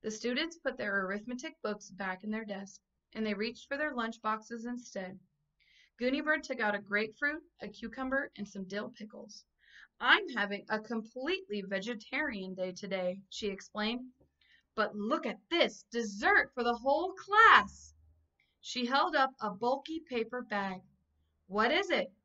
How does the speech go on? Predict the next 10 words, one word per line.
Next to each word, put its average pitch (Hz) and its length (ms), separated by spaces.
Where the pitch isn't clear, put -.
the 220 80
children 208 380
asked. 214 360
Gooney 233 240
Bird 254 340
grinned. 202 380
"Sixty-three 320 1200
gumballs," 185 840
she 226 260
said. 202 480